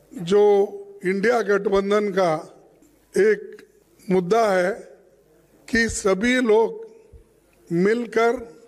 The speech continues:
काम करेंगे और सीट शेयरिंग का भी हम मिलके पहले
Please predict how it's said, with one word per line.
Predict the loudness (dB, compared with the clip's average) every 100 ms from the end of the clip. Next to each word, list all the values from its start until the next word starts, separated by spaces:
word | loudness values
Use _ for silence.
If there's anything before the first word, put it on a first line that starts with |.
| -20 _ _ _ _ -8
काम | -2 -2 -2
करेंगे | 0 0 0 0 0 0 -10 -20 -20 _ _ _ _ _ _ _ -4
और | 0 0 0
सीट | -6 -10 -12 -14 -20 _ _ _ -6 -2 0 -2
शेयरिंग | -4 0 2 0 -4 -2
का | 0
भी | 0 -4 -6 -16 -20 _ _ _ _ -20 -20 -20 -20 _ -20 -20 -6
हम | -4 -2 -2 -2
मिलके | 0 -2 0 0 0
पहले | 0 0 2